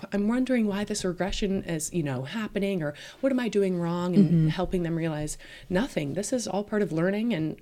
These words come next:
Speaker 1: just like in school and in other environments, we, we get to be that real expert for
Speaker 2: Yeah.
Speaker 1: them.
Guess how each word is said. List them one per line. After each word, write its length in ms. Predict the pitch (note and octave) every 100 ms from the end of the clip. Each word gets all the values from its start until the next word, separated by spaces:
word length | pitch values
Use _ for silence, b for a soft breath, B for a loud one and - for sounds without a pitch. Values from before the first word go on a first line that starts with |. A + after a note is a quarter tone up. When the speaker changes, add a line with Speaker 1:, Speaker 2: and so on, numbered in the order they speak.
| - -
Speaker 1:
just 240 | - E3+ F3+
like 120 | E3+
in 120 | C#3
school 460 | C3+ G#3 G3+ G#3 F#3
and 180 | D3+ B B -
in 120 | D#3
other 340 | D3+ E3 E3 D#3 -
environments, 760 | D#3 D3+ C#3 D3+ G3+ A3+ -
we, 220 | F3+ F#3 - - -
we 100 | G3+
get 160 | A3
to 80 | F#3+
be 140 | E3+
that 260 | E3 D#3+ - -
real 220 | D#3 D3
expert 400 | D3 - - -
for 60 | F3+
Speaker 2:
Yeah. 240 | E3 D#3+
Speaker 1:
them. 100 | E3